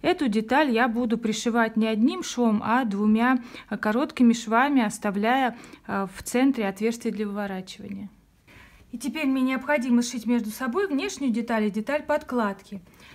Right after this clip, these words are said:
Внешнюю деталь я разутюжила, а, все швы, проутюжила, чтобы они лежали ровно. Я внешнюю деталь выворачиваю на изнаночную сторону, а деталь подкладки я выворачиваю,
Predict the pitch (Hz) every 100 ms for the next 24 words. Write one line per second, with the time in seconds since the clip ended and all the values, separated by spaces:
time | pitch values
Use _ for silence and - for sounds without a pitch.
0 | - - 240 285 262 - 233 202 269 262
1 | 214 196 - - - - - 214 240 233
2 | 226 247 240 262 233 190 226 220 208 202
3 | - - - 214 208 - 240 - 285 381
4 | 339 254 240 254 240 226 220 214 214 -
5 | 214 220 233 226 220 214 220 214 214 311
6 | 370 330 254 - - - - 240 247 277
7 | 269 - 226 226 233 233 208 214 240 247
8 | 226 - 202 214 233 240 214 - - -
9 | 247 240 240 214 220 - 285 285 330 339
10 | 311 302 254 240 262 240 240 220 247 277
11 | 320 - 214 233 262 214 214 220 247 -
12 | 240 240 226